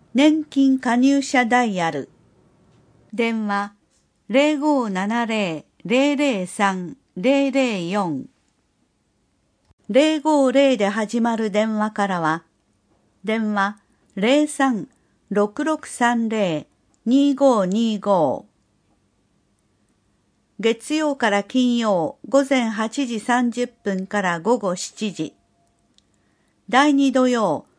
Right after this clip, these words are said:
午前九時三十分から午後四時。第二土曜以外の土曜、日曜、祝日、年末年始除く。十一月は、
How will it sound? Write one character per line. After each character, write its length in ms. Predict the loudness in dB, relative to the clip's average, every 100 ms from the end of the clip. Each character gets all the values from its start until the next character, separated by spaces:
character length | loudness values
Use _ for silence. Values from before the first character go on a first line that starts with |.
| _ _
午 160 | 2 2
前 280 | 2 0 -2
九 180 | -4
時 180 | -4 -4
三 300 | -2 0 0
十 160 | -2 -6
分 360 | -6 -6 -6
か 160 | -4 -2
ら 200 | -2 -2
午 180 | 0 0
後 160 | 0
四 240 | -2 -2 -4
時。 220 | -6 -18 _ _ _ _ _ _ _ _ _ _ _ _ _ -2
第 240 | 2 4
二 220 | 4 4
土 160 | 4 4
曜 260 | 4 4 2
以 160 | 0
外 300 | 2 0 0
の 260 | -2 -2 -4 _
土 180 | -2 2
曜、 300 | 4 4 2
日 440 | 0 -2 -4 -4 -2
曜、 260 | 0 -2
祝 320 | -4 -8 -6
日、 480 | -6 -6 -8 -8 -8 -4
年 280 | -2 2 2 2
末 200 | 0 -2
年 240 | 0 0 -2
始 180 | -6 -4
除 420 | -2 -2 -6 -8
く。 200 | -10 -10
十 180 | -10 -20
一 320 | -20 -20 -16
月 360 | -16 -16 -16
は、 260 | -12 -12 -14